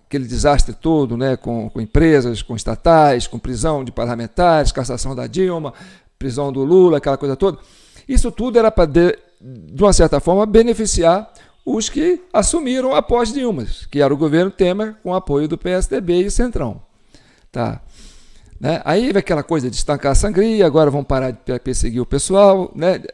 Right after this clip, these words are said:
Esvaziar a Lava Jato, tudo bem. E aí, o que acontece? Bem, se o Lula tava preso, a direita pensou assim, quer dizer, o P S D B pensou assim, "Bem, agora nós vamos ganhar do P T." Só que aconteceu o seguinte: o pessoal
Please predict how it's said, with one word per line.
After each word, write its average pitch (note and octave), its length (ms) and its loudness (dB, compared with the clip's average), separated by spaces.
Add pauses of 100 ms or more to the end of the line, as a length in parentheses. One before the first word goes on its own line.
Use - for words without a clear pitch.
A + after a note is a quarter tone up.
(100)
Esvaziar B2 440 0
a - 20 2
Lava E3+ 220 -2
Jato, F#3 300 -4
tudo - 160 -8
bem. C3 240 -2 (640)
E D4 80 -2
aí, B3+ 400 2 (720)
o - 80 -8
que C4+ 100 -2
acontece? G#3 580 -2 (160)
Bem, D3 280 -2 (640)
se - 120 -2
o F4 60 6
Lula C4 220 4
tava C#3 260 -2
preso, G#3+ 420 2 (280)
a F#3 100 4
direita E3 340 4
pensou D#3+ 300 -2
assim, A2 320 -4 (180)
quer B2+ 80 -6
dizer, B2 120 4
o - 80 4
P E3 140 4
S D#3 120 2
D E3 80 4
B D#3+ 120 2
pensou E3 280 -2
assim, A2 320 -4
"Bem, C#3+ 220 0
agora C3 320 0
nós F#3 120 0
vamos G3 160 -2
ganhar F#3 600 -2
do F#3+ 120 0
P B3 140 8
T." G#3+ 420 4 (360)
Só C#4+ 260 4
que - 80 0
aconteceu A#3+ 440 4
o A#3+ 40 4
seguinte: G#3 380 0
o - 40 -12
pessoal F#3 640 2